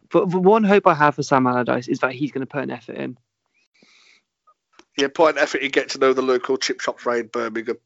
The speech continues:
Speaker 2: Yes, I know.
Speaker 1: Mm, yeah.
Speaker 2: But no, I, I, I, I hope he, I hope, you know what, I hope it's back in, in January,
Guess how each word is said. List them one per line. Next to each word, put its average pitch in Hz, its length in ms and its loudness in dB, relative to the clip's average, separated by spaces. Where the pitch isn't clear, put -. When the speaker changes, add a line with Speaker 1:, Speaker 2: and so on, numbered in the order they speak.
Speaker 2:
Yes, 120 240 -2
I 127 40 0
know. 101 140 -6
Speaker 1:
Mm, 139 300 -6
yeah. 127 200 -12
Speaker 2:
But 156 160 2
no, 170 400 6
I, 156 240 0
I, 175 120 6
I, 175 340 2
I - 20 4
hope 196 360 4
he, 156 220 -10
I 139 140 -4
hope, 185 180 2
you 190 100 2
know 226 120 8
what, 143 160 4
I 147 80 2
hope 165 100 -2
it's 165 140 2
back - 340 -2
in, 139 120 -6
in 139 360 0
January, 120 460 -2